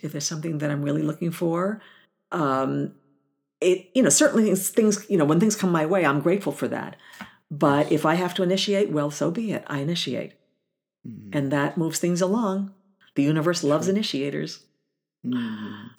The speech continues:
Speaker 2: Action takers, yeah.
Speaker 1: Yeah,
Speaker 2: Yeah.
Speaker 1: yeah, yeah. Stay empowered. Stay in your
Speaker 2: Yes.
Speaker 1: initiative.
Speaker 2: Wow. It's just like speaking with you today, I had to initiate the conversation, and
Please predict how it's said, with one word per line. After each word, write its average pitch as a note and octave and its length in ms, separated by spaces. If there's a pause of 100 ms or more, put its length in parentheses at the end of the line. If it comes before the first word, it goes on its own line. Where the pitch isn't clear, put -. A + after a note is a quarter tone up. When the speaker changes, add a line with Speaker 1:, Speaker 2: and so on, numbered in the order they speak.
(300)
Speaker 2:
Action C3+ 280
takers, - 460
yeah. A#2 220
Speaker 1:
Yeah, F3+ 340
Speaker 2:
Yeah. - 140
Speaker 1:
yeah, E3 220 (380)
yeah. E3 180
Stay F3 320
empowered. F#3+ 520 (480)
Stay D#3+ 240
in E3+ 80
your F3 100
Speaker 2:
Yes. F3 100
Speaker 1:
initiative. D3+ 520 (840)
Speaker 2:
Wow. G2 400 (580)
It's E3+ 80
just C#3 220
like B2+ 180
speaking D3+ 300
with C3 180
you C3 140 (240)
today, A2 360
I G2 100
had B2+ 100
to - 80
initiate A2+ 480
the A2+ 60
conversation, G2+ 840
and F#2 280